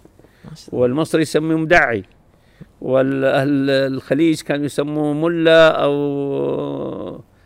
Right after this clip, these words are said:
Speaker 2: يعني، كمان في واحد اسم كده تاني معاه.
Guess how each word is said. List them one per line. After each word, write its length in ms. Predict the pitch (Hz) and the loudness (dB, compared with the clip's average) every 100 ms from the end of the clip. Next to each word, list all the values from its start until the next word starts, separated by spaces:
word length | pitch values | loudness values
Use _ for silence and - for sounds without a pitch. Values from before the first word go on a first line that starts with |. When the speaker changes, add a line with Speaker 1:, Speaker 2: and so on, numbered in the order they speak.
| _ _ - | _ _ -6
Speaker 2:
يعني، 240 | 135 131 | -4 -2
كمان 280 | - 151 156 | 0 0 -2
في 160 | 151 | -2
واحد 320 | 147 147 143 147 | -2 -2 -4 -8
اسم 240 | - 139 | -6 -8
كده 260 | - 143 139 | -4 -2 0
تاني 420 | 160 151 147 147 | 2 2 0 -2
معاه. 340 | 139 143 135 | 0 0 0